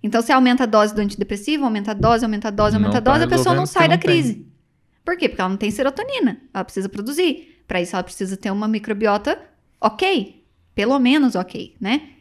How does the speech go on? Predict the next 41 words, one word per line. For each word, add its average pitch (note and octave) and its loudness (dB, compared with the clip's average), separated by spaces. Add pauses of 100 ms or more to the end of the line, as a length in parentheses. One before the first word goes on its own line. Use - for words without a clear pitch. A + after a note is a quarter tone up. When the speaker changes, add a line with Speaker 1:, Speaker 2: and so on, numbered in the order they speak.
(220)
Speaker 1:
E A3+ 2
ele G#3 2
matou G#3 -2
tudo. A#3+ -2 (800)
Tudo. A3 -2
Vinte B3+ -4
e - -4
um D4+ 2
dias C4+ 2
de B3+ -4 (420)
remédios A3 -2
variados. G3+ -4
Speaker 2:
Isso C3 -6
aí C#3+ -2
também A#2+ -4
é A2+ 0
uma, G#2+ -4
é F2+ -4
um F#2 0
Speaker 1:
Fiquei - 2
muito A3 4
Speaker 2:
lance G#3+ 0
Speaker 1:
mal. F3+ -6
Speaker 2:
do F2+ -6
cara F#2 -2
que - -6
ele F2 -2
é F2 -4
especiali-, F2+ -4
ele, G2 -2 (160)
ele G2 -2
não A#2 0
enxerga A2+ -2
nada G#2+ -2
fora G#2 -2
do G#2 -6
cabresto G#2 0
dele. - -10
Ele E2 -8
tem F#2 -2
aquele F2 -2